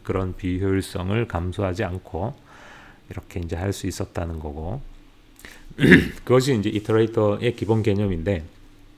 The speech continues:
물론 이제 아직 우리가 이 이터레이터를 실제로 어떻게 그러면 구현을 하는지에 대한 얘기는 하지 않았지만 이터레이터의 개념은 그렇습니다. 그래서 이제, 에, 이 이터레이터 인터페이스라는 게 자바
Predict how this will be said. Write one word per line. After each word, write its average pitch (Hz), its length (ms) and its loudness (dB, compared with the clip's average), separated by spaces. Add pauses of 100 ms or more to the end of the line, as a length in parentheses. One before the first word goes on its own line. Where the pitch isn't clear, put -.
(340)
물론 120 280 10
이제 90 160 0
아직 104 180 4
우리가 87 380 -2
이 101 120 2
이터레이터를 101 680 0
실제로 110 500 0
어떻게 95 380 -4
그러면 85 500 -6
구현을 90 380 -4
하는지에 95 400 -4
대한 92 280 -6
얘기는 92 400 -6 (540)
하지 98 220 -2
않았지만 98 720 -4
이터레이터의 95 580 -2
개념은 92 500 -4
그렇습니다. - 640 -2 (460)
그래서 110 180 0
이제, 98 480 2
에, 92 500 -2
이 113 300 4
이터레이터 127 640 6
인터페이스라는 98 840 -2
게 98 260 0
자바 101 580 2